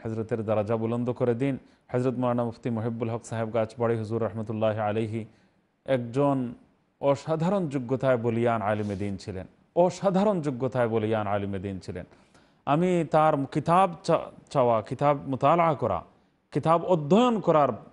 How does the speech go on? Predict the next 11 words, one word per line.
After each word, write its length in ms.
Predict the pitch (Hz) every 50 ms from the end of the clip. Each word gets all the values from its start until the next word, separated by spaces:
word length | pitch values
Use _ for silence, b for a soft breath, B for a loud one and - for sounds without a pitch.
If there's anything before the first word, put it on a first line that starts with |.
| _ _ _ _ _ -
অবস্থা 380 | 139 139 165 151 - - 165 147
আমি 140 | 127 120
দেখেছি। 460 | 104 104 92 - - 82 - - - - _ _ _ _ _ _ _ _ _ _ _ _
তিনি 180 | - 233 240 240
তার 300 | - 226 214 220 226 220
নিজের 340 | 202 202 190 160 240 254 247
কাপড়ের 420 | - 208 190 170 190 208 214 202
কোনো 180 | - 202 190 175
খেয়াল 260 | - 165 156 151 139
রাখতেন 340 | 123 113 - - - 104 92
না। 160 | 87 80